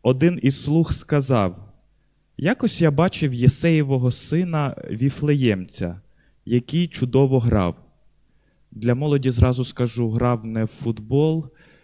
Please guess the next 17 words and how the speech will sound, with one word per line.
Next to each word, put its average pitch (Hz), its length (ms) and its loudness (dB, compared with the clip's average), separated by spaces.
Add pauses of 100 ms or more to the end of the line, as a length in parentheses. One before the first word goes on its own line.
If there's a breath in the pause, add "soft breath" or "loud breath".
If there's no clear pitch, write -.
(220 soft breath)
не 117 300 0
грав 117 280 0
не 120 160 0
на 117 140 0
нервах, 131 680 0
не 113 140 -2
в 110 80 -2
Brawl 123 460 0
Stars, - 400 2 (460 soft breath)
а 113 360 4
грав 117 720 0
на 110 240 -2
арфі. 101 460 0
Це - 160 -10
такий 104 260 -6
музичний 107 440 -6
інструмент. 101 640 -6